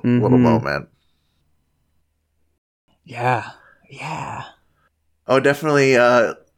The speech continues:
Speaker 1: Julius Caesar. The stab into the Et tu Brute,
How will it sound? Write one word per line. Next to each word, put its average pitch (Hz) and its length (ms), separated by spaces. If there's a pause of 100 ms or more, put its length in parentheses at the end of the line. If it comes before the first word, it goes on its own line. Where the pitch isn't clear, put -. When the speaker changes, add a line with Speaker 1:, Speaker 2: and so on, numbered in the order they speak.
(100)
Speaker 1:
Julius 123 460
Caesar. 123 720 (1900)
The 120 120
stab 151 560
into 139 220
the 127 200
Et 135 140
tu 127 220
Brute, 127 380